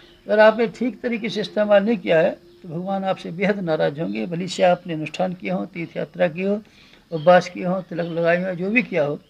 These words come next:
इससे भगवान को कोई समाधान होने वाला नहीं है। इसलिए रात्रि को सोते समय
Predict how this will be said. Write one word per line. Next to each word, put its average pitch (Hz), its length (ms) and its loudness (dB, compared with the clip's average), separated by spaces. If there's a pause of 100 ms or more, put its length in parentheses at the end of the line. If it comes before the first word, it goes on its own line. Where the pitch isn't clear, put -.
(400)
इससे 233 280 0
भगवान 190 320 -2
को 196 80 -10
कोई 220 200 -6
समाधान 165 480 -2
होने 151 200 -8
वाला 156 220 -6
नहीं 160 240 -6
है। 160 160 -12 (460)
इसलिए 180 240 -6
रात्रि 185 420 4
को 180 260 -6
सोते 208 340 0
समय 131 300 -8